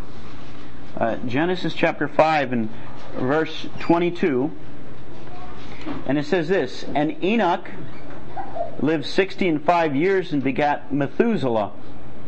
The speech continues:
And Enoch walked with God after he be-, begat Methuselah three hundred years and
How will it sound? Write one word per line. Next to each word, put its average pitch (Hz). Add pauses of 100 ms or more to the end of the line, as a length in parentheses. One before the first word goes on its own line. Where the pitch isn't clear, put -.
(600)
And 156
Enoch 208
walked 170 (1200)
with 165
God 95 (680)
after 185
he 175
be-, 143
begat 151
Methuselah 175
three 170
hundred 170
years 175
and 131